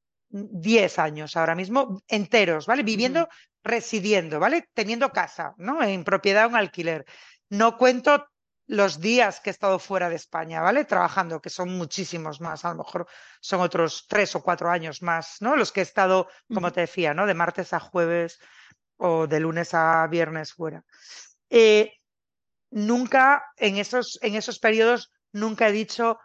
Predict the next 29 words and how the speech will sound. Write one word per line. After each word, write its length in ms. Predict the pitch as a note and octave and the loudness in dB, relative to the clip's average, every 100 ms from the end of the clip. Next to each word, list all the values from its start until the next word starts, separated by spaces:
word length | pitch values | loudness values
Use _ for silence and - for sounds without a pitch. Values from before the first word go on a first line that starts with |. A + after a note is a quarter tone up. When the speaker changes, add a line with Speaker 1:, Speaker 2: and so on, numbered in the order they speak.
| _ | _
Speaker 1:
"Ay, 260 | - A#3 B3 | 2 2 2
me 120 | G#3 | 0
muero 260 | G3 G#3 F3+ | 0 -2 2
por 340 | G#3 F#3 F3 | 2 2 0
tomarme 300 | F#3+ F#3 G3 | -2 -4 -6
un 60 | G3+ | -4
colacao, 600 | G#3 F3 F#3 F#3 F#3+ F#3 | 0 0 2 2 2 -2
me 120 | E3 | -6
muero 220 | F3 F#3 | -6 -6
por 140 | F#3 | -6
tomarme 340 | F3+ E3+ E3 F3+ | -6 -6 -6 -6
un 100 | F3 | -2
atún 500 | E3 - F3 E3+ E3+ | -4 -2 -6 -6 -6
o, 440 | E3+ D#3+ D#3 D#3 D#3 _ _ _ | -4 -2 -2 -4 -8 _ _ _
o 140 | A3 | 0
una 180 | G3 G3 | 2 2
centolla", 640 | - G#3 F3 G3 F#3+ F#3+ F#3 | 0 -2 0 0 4 2 2
que 100 | F3+ | -4
es 60 | |
lo 80 | F3 | -6
que 100 | F3+ | -6
me 80 | E3 | -4
gusta 280 | E3+ D3+ E3 | -6 -4 -6
a 40 | |
mí 140 | E3 | -4
de 120 | E3 D#3+ | -2 -2
Galicia, 440 | D#3+ G3 - E3+ | 0 -2 -2 -4
¿no? 300 | E3+ A3 G3 | 0 0 0
Un, 120 | E3+ | -4